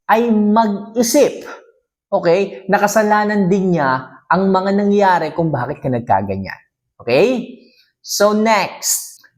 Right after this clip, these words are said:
iniisip din niya na baka meron ka ng ibang ine-entertain. Yes, hindi talaga maiiwasan na sumagi sa isipan ng isang lalaki na kung bakit hard to get ka na ngayon,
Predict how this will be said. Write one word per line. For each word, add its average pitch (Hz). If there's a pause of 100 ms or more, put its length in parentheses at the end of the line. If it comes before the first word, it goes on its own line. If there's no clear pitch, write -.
(200)
iniisip 269
din 214
niya 135
na 226
baka 180 (320)
meron 240
ka 202
ng 180
ibang 123 (160)
ine-entertain. 110
Yes, 113 (320)
hindi 180
talaga 202
maiiwasan 170
na 131
sumagi 151
sa -
isipan 175
ng 185
isang 196
lalaki 208
na 135
kung 190
bakit 202
hard 190
to 190
get 185
ka 180
na 202
ngayon, 214